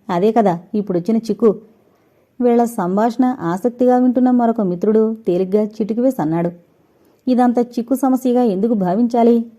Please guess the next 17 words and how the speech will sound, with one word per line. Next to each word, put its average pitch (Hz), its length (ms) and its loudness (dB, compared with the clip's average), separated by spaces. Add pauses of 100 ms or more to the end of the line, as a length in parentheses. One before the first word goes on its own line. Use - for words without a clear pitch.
ఎంగేజ్‌మెంట్ 214 580 0
అయిందే 226 280 2
గాని 196 440 0
ఇంకా 185 260 -2
మ్యారేజ్ 180 380 0
అవ్వలేదుగా. 220 480 2 (480)
ఆ 262 100 2
పెళ్లి 233 440 0
చెడగొట్టడం 214 460 0
ఎంతసేపు? 226 640 2 (460)
లైన్ 247 300 4
క్లియర్ 254 280 2
అయ్యాక 254 320 4 (180)
మీ 254 200 4
డాటర్నిచ్చి 202 640 -2
చేయడం 262 220 6
ఎంతసేపు?" 262 600 2